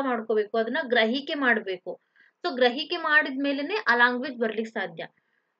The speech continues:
So ಹಾಗಿದ್ರೆ ಇದಕ್ಕೆ ಆನ್ಸರ್ ಡಿ ಆಗುತ್ತೆ, ಲ್ಯಾಂಗ್ವೇಜ್ ಕಾಂಪ್ರಿಹೆನ್ಷನ್. ಅಂದ್ರೆ ಭಾಷೆಯ ಗ್ರಹಿಕೆಯಿಂದನೇ ಆ ಮಗುಗೆ ಏನ್ ಮಾಡ್ಬೇಕು ಅನ್ನೋದು ಗೊತ್ತಾಗುತ್ತೆ. ಓಕೆ? ಲ್ಯಾಂಗ್ವೇಜ್ ಅಕ್ವಿಸಿಷನ್ ಅಂತಂದ್ರೆ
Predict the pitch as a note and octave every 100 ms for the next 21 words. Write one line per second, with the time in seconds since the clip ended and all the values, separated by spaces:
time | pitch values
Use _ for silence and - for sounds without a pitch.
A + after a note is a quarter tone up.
0 | - D#4+ E4 D4+ F4 E4+ E4 F#3+ C4+ C#4+
1 | E4+ F4+ _ _ _ _ _ _ _ -
2 | G#3 D4+ - B3 G#3 G3+ - A#3 D4+ A#3+
3 | A#3 C4+ C4 E4+ E4+ C4 A#3+ A3+ A#3+ A3
4 | A3 F#3 A3 B3 F4 A#3 A3 B3+ C#4 D#4+
5 | D4 B3 A#3 B3+ C#4+ C#4 B3+ B3 B3+ G#4
6 | - A#3 B3 A3+ G#3+ B3+ F4 E4 A#3+ C4
7 | D4 A#3+ A3+ A#3+ C4 C4 B3 A3 A3 G4
8 | - B3 A3+ B3 G3+ F#3+ D#3 - _ _
9 | _ _ A3+ A3 F#4 A#4+ _ _ _ _
10 | _ _ _ _ _ _ _ _ _ _
11 | _ _ _ _ _ _ _ _ _ _
12 | D3+ _ _ _ _ _ _ _ _ _
13 | _ - _ A#3+ B3+ D4+ F4 F#4+ F4 B3+
14 | - D4+ C#4 - C4 A#3 G#3+ G#3+ A3